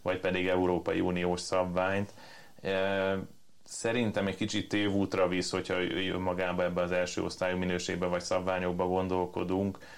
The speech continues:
Valójában a, ismerve a magyar építőipari körülményeket, ezt az első osztályú minőséget a kivitelezőknek nagyon-nagyon-nagyon kis százaléka tudja hozni,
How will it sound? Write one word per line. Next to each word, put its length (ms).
Valójában 760
a, 500
ismerve 460
a 60
magyar 260
építőipari 760
körülményeket, 840
ezt 160
az 100
első 320
osztályú 400
minőséget 600
a 80
kivitelezőknek 920
nagyon-nagyon-nagyon 1160
kis 200
százaléka 760
tudja 360
hozni, 440